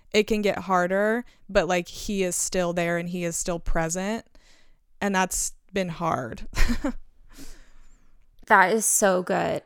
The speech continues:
Speaker 2: And I think that is, like, the overarching theme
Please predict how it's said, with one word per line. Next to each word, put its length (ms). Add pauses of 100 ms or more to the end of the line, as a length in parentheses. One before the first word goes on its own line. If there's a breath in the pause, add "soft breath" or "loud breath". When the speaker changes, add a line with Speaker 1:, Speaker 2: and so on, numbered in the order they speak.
(160)
Speaker 2:
And 240
I 140
think 340
that 320 (480)
is, 240
like, 220
the 180
overarching 760
theme 640